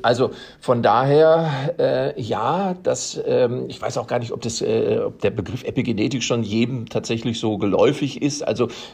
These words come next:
ähm, das ist sozusagen der zweite genetische Code. Also der erste ist sozusagen ja abgelagert in unserer D N A. Das ist diese, äh, die, äh, Reihenfolge an Basenpaaren. Das ist festgeschrieben. Aber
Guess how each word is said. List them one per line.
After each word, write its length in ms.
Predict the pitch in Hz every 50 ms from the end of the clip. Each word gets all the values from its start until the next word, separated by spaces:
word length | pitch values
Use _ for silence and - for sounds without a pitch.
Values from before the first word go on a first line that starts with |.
| -
ähm, 480 | - 110 113 107 113 113 113 - 107 -
das 200 | 110 107 113 -
ist 120 | - -
sozusagen 480 | - 127 - - 113 110 104 101 113 113
der 220 | 110 107 95 -
zweite 640 | - - - - - - - 110 143 151 - 139 117
genetische 720 | - 123 113 110 113 113 123 131 - 135 113 - - 98
Code. 420 | - - - 117 113 101 92 - -
Also 160 | 80 - 110
der 160 | 98 107 107
erste 380 | - 110 131 139 139 - - 117
ist 100 | 110 -
sozusagen 460 | - 113 117 - 101 98 101 101 98
ja 80 | 101 -
abgelagert 840 | - - - - 120 113 104 98 107 113 107 110 110 101 101 - -
in 180 | 131 127 131
unserer 480 | 113 - 113 110 110 - 107 - - 95
D 280 | 90 - 98 98 101 -
N 200 | 82 85 85 85
A. 300 | - 85 101 117 147 147
Das 160 | 131 117 -
ist 180 | - 110 -
diese, 240 | - - - 180 190 - - - - - - - -
äh, 400 | - 98 95 90 87 90 90 85 - - - - - - - - -
die, 340 | 87 90 87 87 82 82 -
äh, 280 | - - 87 85 85 -
Reihenfolge 720 | - - 76 82 95 110 - - 104 101 101 98 101 92 -
an 180 | 87 90 80
Basenpaaren. 1120 | - - - 78 110 113 113 127 117 117 - 113 101 104 113 123 127 135 147 143 151 147
Das 200 | 131 101 98 -
ist 200 | - - - -
festgeschrieben. 840 | - 101 101 - - - - 98 - - - 117 143 170 170 180 -
Aber 320 | - - 110 127 151 147